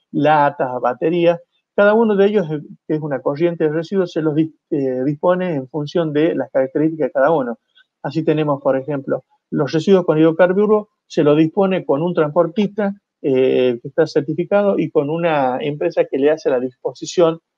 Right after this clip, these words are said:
eh, final y que nos otorga un certificado de disposición final de ese residuo. Eh, acá vemos en esa imagen, eh, donde dice tanque de aceite usado, esa, esa imagen que se ven cuatro tanques blancos es donde se almacena justamente el aceite usado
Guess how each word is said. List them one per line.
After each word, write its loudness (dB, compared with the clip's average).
eh, 2
final 2
y -2
que 0
nos -4
otorga 0
un -4
certificado -2
de 0
disposición -6
final -4
de 2
ese -2
residuo. -8
Eh, 6
acá 4
vemos 2
en -2
esa 2
imagen, -2
eh, -4
donde -2
dice 0
tanque -4
de 2
aceite -4
usado, 2
esa, 0
esa 4
imagen 0
que -4
se 0
ven 0
cuatro 2
tanques 0
blancos 2
es 0
donde -4
se -4
almacena 0
justamente -4
el 0
aceite -2
usado 2